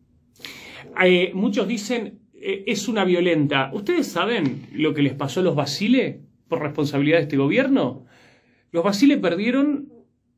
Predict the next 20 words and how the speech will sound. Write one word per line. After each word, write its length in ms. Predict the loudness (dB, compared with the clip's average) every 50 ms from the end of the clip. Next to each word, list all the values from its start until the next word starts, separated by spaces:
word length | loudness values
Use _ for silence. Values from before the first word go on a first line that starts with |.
| _ _ _ -8
las 180 | -6 -6 -4 -2
chicas 280 | -2 0 2 0 0
perdieron 520 | 2 0 0 2 2 2 2 2 0 -2 -4
a 80 | -6 -8
su 180 | -6 -4 -2 0
madre 360 | 2 2 2 2 2 2 2
y 100 | 2 2
el 120 | 2 2
Coco 320 | 0 0 -2 0 -2 -2 -2
perdió 400 | -2 -2 -2 0 0 0 0 0
al 100 | 0 2
amor 220 | 2 0 0 0
de 100 | -2 -4
su 160 | -4 -4 -4
vida. 440 | -2 0 0 2 0 0 -2 -6 -10 -20 _ _ _ _ _ -20 -20 -6 0
¿Y 80 | 2 2
por 260 | 4 4 2 2 2
qué? 400 | 2 2 2 4 2 2 -2 -8 -14 -20 _
¿Qué 100 | -12 -8
pasó? 600 | -4 -4 -4 -4 -2 -2 0 0 0 -2 -6 -14